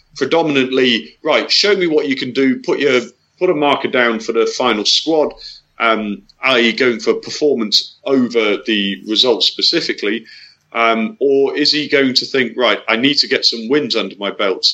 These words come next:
just to keep the confidence and faith in the team from supporters, from the media"? I'm not, I'm not exactly sure.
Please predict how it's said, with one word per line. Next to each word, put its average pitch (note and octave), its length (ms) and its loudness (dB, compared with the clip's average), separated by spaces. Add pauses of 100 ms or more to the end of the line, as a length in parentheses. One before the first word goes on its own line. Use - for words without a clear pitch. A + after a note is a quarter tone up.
just - 340 0
to G#2 300 0 (500)
keep - 340 -2
the - 280 0
confidence G#2+ 600 -4
and G2 100 -10
faith D3+ 380 -2
in G#2+ 100 -8
the G#2+ 60 -6
team G#2 360 -2
from G2 360 -6
supporters, A#2 640 -2
from F#2 140 -10
the F#2 80 -10
media"? G#2+ 460 -2 (500)
I'm C#3+ 120 -2
not, F#3+ 400 0
I'm F#3 140 2
not G3 100 2
exactly C#3+ 320 -2
sure. C3 440 0